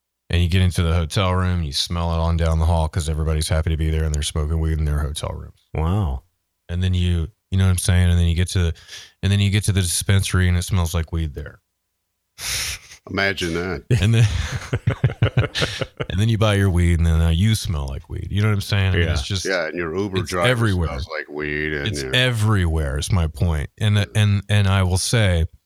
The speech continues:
Speaker 1: that, listen, I am a, I smoke more weed than Willie Nelson and Snoop Dogg put together, okay?
Speaker 2: <laughs>
Speaker 1: Let me just be real honest.
Speaker 2: I never
Speaker 1: And
Speaker 2: knew that.
Speaker 1: and, uh, and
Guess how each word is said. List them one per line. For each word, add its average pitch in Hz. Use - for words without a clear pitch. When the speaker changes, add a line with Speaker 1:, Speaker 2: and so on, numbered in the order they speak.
Speaker 1:
that, 85
listen, 110
I 95
am 110
a, 80
I 98
smoke 113
more 95
weed 80
than 82
Willie 87
Nelson 80
and 71
Snoop 76
Dogg 71
put -
together, 71
okay? 76
Speaker 2:
<laughs> -
Speaker 1:
Let 85
me 87
just 80
be 85
real 73
honest. -
Speaker 2:
I 98
never 113
Speaker 1:
And 123
Speaker 2:
knew 135
that. 64
Speaker 1:
and, 95
uh, 87
and 101